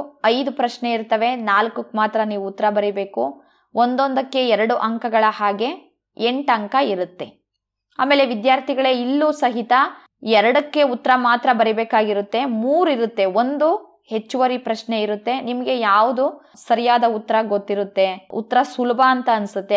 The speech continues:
ಅಂಥದ್ದನ್ನ ನೀವು ಆಯ್ಕೆ ಮಾಡಿ ಬರೀರಿ. ಮೂರಕ್ಕೆ ಮೂರು ಬರೀರಿ, ತೊಂದರೆ ಏನಿಲ್ಲ. ಇದರಲ್ಲಿ ಸರಿಯಾದ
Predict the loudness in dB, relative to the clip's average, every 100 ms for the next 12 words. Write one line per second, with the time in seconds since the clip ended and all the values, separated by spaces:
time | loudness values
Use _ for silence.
0 | 0 -4 -2 -2 -2 -2 -4 -6 _ -4
1 | -2 -2 -2 -4 -4 -4 -4 -4 -2 -2
2 | -2 -4 -6 _ _ _ _ -6 -2 2
3 | 2 2 0 0 2 2 2 2 2 0
4 | -8 _ _ _ _ _ _ _ _ _
5 | _ -4 0 2 2 2 0 0 0 -4
6 | _ _ _ _ _ -6 0 2 2 0
7 | -6 _ -2 0 2 4 4